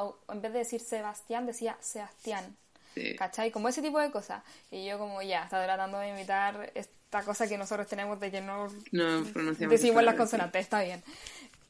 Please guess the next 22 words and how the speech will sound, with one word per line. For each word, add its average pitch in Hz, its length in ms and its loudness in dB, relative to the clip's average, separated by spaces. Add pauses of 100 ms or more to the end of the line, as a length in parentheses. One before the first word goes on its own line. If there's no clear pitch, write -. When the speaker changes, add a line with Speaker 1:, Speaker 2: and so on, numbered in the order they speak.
Speaker 1:
Em, 214 600 -2
Speaker 2:
Pero 151 160 0
es - 100 -4
que 147 80 -2
no 151 120 0
le 156 160 0
sale. 156 220 -6
Speaker 1:
pero 214 240 2
sí, 208 300 2
no, 196 220 -2
era, 202 240 2
y 214 60 0
al 233 80 2
final 240 220 2
ya 302 120 2
como 254 240 2
que 220 80 0
me 214 80 0
acostumbré, 202 580 -4
pero 208 120 -4
era 202 140 -2
como 196 480 -6